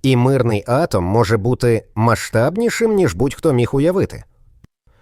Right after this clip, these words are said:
Чорнобильська зона відчуження стала символом небезпеки ядерної енергії, але водночас Україна залишається однією з країн, яка активно використовує атомну енергію для виробництва електроенергії.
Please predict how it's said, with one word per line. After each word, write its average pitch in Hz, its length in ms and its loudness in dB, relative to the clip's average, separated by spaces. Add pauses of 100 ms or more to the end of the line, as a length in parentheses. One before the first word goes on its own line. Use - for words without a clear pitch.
(160)
Чорнобильська 156 760 0
зона 165 320 2
відчуження 113 680 -2
стала 120 360 0
символом 185 460 0
небезпеки 165 640 0
ядерної 160 720 0
енергії, 117 600 -2 (220)
але 92 260 2
водночас 101 540 0
Україна 131 400 0
залишається 127 640 0
однією 123 480 0
з - 80 -6
країн, 104 460 0 (240)
яка 117 420 0
активно 220 580 -2
використовує 190 800 0
атомну 123 440 0
енергію 160 460 0
для 139 200 0
виробництва 101 760 -2
електроенергії. 101 1000 0